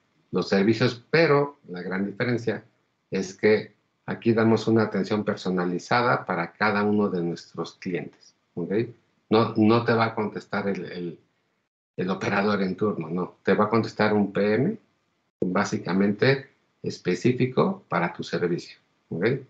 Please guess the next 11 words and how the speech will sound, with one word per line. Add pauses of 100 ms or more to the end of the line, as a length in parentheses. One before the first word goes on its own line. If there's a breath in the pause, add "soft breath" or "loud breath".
(460)
Como
channel
partner,
estoy
hablando, (100)
¿ok?
El
número
cuatro,
la
numeración.